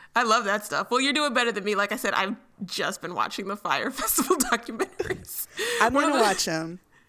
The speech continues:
Speaker 2: I'm gonna watch 'em.
Speaker 1: One of the best tweets I saw was, um, Amazon Prime Video's <laughs> silence about the Fyre Festival is deafening. <laughs> I was like, "Look, I'll watch all. I am so obsessed with that entire scam. I'll watch 'em all." So now I need to start This Is Us because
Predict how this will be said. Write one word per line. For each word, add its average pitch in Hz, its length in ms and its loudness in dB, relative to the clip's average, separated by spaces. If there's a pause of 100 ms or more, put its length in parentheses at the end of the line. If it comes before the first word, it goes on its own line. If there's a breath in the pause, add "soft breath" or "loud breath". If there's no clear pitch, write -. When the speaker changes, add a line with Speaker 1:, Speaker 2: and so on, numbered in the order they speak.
(160)
Speaker 2:
I'm 180 80 -4
gonna 208 160 -2
watch 160 260 0
'em. 156 200 -6 (420 loud breath)
Speaker 1:
One 277 140 2
of 320 60 0
the 302 60 0
best 240 280 0
tweets 233 220 -2
I 202 80 0
saw 196 340 0
was, 196 160 -2
um, 185 340 -2
Amazon 214 640 0 (220)
Prime 202 420 2
Video's 208 640 2
<laughs> - 40 2
silence 190 540 2
about 180 220 2
the 202 100 -2
Fyre 175 320 0
Festival 226 560 -4
is - 140 -2
deafening. - 480 -2
<laughs> - 60 -10
I - 1700 -2
was - 80 0
like, 539 120 0
"Look, 523 140 4 (120)
I'll 453 200 6
watch 262 240 2 (160)
all. 208 460 4
I 226 80 4
am 269 160 0
so 226 220 -2
obsessed 202 360 -2
with 214 80 -10
that 180 140 0
entire 175 360 -2
scam. 143 360 -6
I'll 160 160 0
watch 139 180 -2
'em - 100 0
all." 107 220 -2
So - 160 0
now 214 200 4
I 233 100 0
need 226 100 -6
to 254 60 -6
start 202 240 -4
This 208 160 -8
Is 180 100 -10
Us 151 300 -4
because 185 420 -8